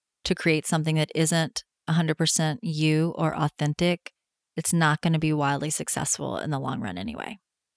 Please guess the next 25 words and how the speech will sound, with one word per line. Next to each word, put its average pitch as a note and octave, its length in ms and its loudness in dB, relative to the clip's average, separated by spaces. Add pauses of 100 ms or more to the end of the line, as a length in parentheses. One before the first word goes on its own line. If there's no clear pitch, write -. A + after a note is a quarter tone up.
(440)
So D#3 640 2
give D#3+ 160 2
yourself F#3+ 360 4
a F#3 40 4
break, D3+ 300 2
especially E3+ 560 4
those E3 240 4
of E3 120 2
you D#3 340 4
at D#3 200 0
home D#3 360 0
with D3+ 160 -2
kiddos. C#3+ 640 0 (960)
It's - 520 4 (180)
real. D#3 580 6 (580)
It's - 240 2
real, D#3+ 260 6
real. C#3+ 440 2 (160)
And D#3 640 4
even F3 240 6
as F3 140 6
things E3+ 260 4
are D#3+ 100 0
opening D#3 400 4
up, D3+ 280 4